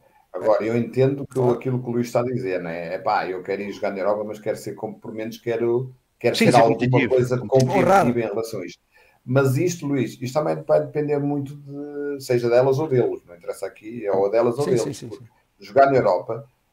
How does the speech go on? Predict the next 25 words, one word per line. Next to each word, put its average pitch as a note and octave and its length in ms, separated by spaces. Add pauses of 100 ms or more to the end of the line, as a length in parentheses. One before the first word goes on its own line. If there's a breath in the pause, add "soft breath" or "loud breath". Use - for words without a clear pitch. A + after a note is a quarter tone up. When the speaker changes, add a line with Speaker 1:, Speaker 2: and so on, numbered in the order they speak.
(120)
Speaker 1:
é A2 120
lógico A#2+ 400
que - 40
vão G#2+ 200
jogar, F#2+ 320
eu F2+ 80
não F#2 80
sei F2 200
quem E2 180
é E2+ 40
que - 80
vai... D#2+ 140 (160)
quem E2 100
são F2+ 160
as E2 140
equipas, E2 360
ou E2+ 120
quem F2+ 100
é E2+ 40
que E2+ 60
o - 40
Benfica F2 260
vai E2+ 120
jogar, F2+ 220
não, E2 120